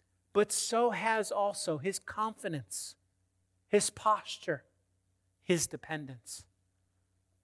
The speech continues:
He once made plans to live like our individual in James four thirteen. "No, I'm gonna go here. I'm gonna do this," with no consideration of God in his life. But now,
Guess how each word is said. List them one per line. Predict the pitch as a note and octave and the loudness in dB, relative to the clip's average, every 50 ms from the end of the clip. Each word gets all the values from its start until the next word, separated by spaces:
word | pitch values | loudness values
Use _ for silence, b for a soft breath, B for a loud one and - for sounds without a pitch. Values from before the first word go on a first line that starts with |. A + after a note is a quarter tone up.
| _ _ _ _ _ _ _ _ | _ _ _ _ _ _ _ _
He | - G#3 G#3 | 6 6 8
once | F#3 F3 F#3+ G#3 A#3 B3+ - - G3+ | 8 8 8 8 8 8 6 2 0
made | A3 G#3+ A3 A3 F3 | 0 0 0 -2 -4
plans | - - G#3+ F#3+ F#3 F#3 F#3 F#3 F#3+ - - | -6 0 2 2 2 2 0 -2 -4 -6 -6
to | - - F#3 | 2 2 4
live | E3+ E3 F3 F#3 G3 G#3 G#3+ A3 G#3 F3+ F3+ | 4 6 6 8 8 10 8 8 6 4 6
like | E3+ F3 F3+ F3 F3+ | 6 6 6 6 6
our | E3 E3 E3+ | 4 4 6
individual | G3+ F#3+ G3 G3 F#3 E3 F#3 F3+ D#3+ E3+ F#3 F#3 F#3 | 4 2 2 2 0 0 0 0 0 -2 -4 -2 -2
in | F3 E3 | -2 -2
James | C#3+ D#3 E3+ E3+ E3 - | -2 -4 -4 -6 -6 -6
four | - F3 E3 D#3 | -2 0 0 0
thirteen. | D3+ - D3+ C#3+ - - D#3 D3+ C#3 B2+ - _ _ _ - | 0 -4 -10 -10 -10 -10 -8 -8 -8 -8 -10 _ _ _ 8
"No, | A3 | 12
I'm | A#3+ C4+ C#4+ D#4 D#4 D#4 | 12 12 12 12 12 10
gonna | D#4 D#4 | 6 8
go | B3+ D#4 D4+ C#4+ | 10 12 12 12
here. | C#4+ D4+ D#4+ D#4+ D4+ D4 C#4+ C#4 - - - _ - | 10 8 4 4 4 4 2 2 0 -6 -4 _ 6
I'm | C4 B3 C#4+ | 6 8 8
gonna | D4 D#4 D#4 D4 | 6 6 6 6
do | A3 D4+ D4+ D#4 | 4 0 -2 2
this," | D#4 D#4 D#4 D4 - - - - - - _ _ _ _ _ _ _ _ - | 4 4 4 4 4 0 -2 -4 -8 -12 _ _ _ _ _ _ _ _ 6
with | F3+ F#3+ F#3+ | 6 6 6
no | G3 G3 G3 G#3 G#3 A3 A#3+ C4 | 6 4 4 6 10 12 10 10
consideration | C4 - B3 B3 A3+ - - A#3+ A3 G#3+ G3 G3 F#3+ F#3 F3+ - G3 F#3 | 10 6 0 0 0 2 0 2 2 4 4 4 2 0 -2 -4 -4 -4
of | E3+ D#3 | -4 8
God | E3 E3+ D#3+ E3 E3 E3 | 10 10 12 12 8 6
in | D#3+ D#3+ | 0 -4
his | D#3 D3 C3 | -4 -4 0
life. | - D#3+ D#3+ C#3+ C#3 - _ | 2 4 4 4 2 -2 _
But | E3+ E3+ | -2 -2
now, | F3 E3 E3 E3+ F#3 G3 A3+ C4+ D4+ | 0 2 6 6 8 8 6 4 2